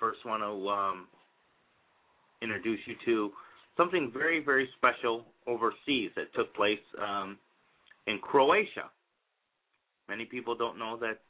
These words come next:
uh, you don't necessarily have to be a U S citizen to, uh,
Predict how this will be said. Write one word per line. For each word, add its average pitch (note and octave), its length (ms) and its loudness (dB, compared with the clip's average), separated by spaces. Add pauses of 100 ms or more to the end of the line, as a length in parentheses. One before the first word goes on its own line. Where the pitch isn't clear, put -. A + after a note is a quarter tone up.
(100)
uh, G#2+ 340 2 (680)
you A#2 140 -6
don't C#3+ 300 4
necessarily C#3 560 2
have D3 220 2
to C3 60 -6
be C3 120 2
a B2 100 2 (120)
U B2+ 60 0
S C3+ 140 -4
citizen C3 560 2
to, A#2+ 340 4
uh, B2 260 6